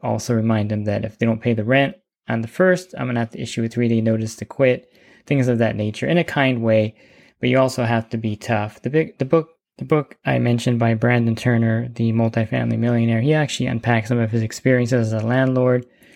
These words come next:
and some of the things that you should be doing. So it's not tough to be a landlord. And if worst comes to worst, you wanna get a property manager to do it, you can definitely pick someone to run your properties. I just prefer being more hands-on.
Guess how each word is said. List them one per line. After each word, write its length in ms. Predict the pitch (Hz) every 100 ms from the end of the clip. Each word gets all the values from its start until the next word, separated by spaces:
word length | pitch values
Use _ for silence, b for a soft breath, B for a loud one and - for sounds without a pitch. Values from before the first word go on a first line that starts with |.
| b b
and 100 | 120
some 180 | 139 131
of 80 | 120
the 80 |
things 220 | 110 123 117
that 100 | 120
you 120 | 123
should 160 | 117
be 100 | 117
doing. 380 | 110 120 113 113
So 180 | 113 139
it's 140 | 143
not 280 | - 196 -
tough 320 | - 135 123
to 60 | -
be 120 | 139
a 60 | 135
landlord. 580 | 131 131 131 135 135 B B B B -
And 140 | 147
if 160 | 139 -
worst 320 | 147 - -
comes 320 | 147 131 120
to 80 | 131
worst, 360 | 120 123 117 -
you 80 |
wanna 160 | 120 117
get 100 | 113
a 40 |
property 380 | 110 123 113 120
manager 480 | 113 120 123 117 120
to 100 | 120
do 200 | 110 120
it, 140 | 117
you 100 | 143
can 140 | 117 113
definitely 340 | 117 - 113
pick 200 | - 123
someone 380 | - 123 120 113
to 140 | 113 110
run 260 | 117 117
your 120 | 117
properties. 520 | 117 123 117 113 117 117
I 100 | 120
just 180 | 120 - _
prefer 320 | - 117 123 117
being 260 | 113 117
more 140 | 117 110
hands-on. 680 | 117 113 110 120 127 123